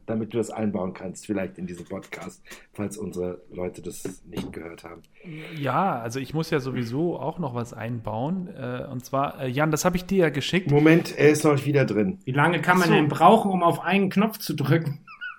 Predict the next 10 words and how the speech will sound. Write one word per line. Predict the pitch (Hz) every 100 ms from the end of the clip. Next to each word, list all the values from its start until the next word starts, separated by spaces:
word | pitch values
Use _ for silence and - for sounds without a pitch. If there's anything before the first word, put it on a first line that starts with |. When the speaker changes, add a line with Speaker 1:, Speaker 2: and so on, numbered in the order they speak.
| - -
Speaker 2:
Was? | 147 247 - - _ _ _
Hat | - -
er | 135
gesprochen? | 120 - 202 - 196
Speaker 3:
Hallo? | 190 139 - _ _ _ _ _ _ _
Speaker 1:
So, | - - - - 185 135 -
Jan | 107 147
ist | 180 -
wieder | 160 139
da. | 127 147 170 -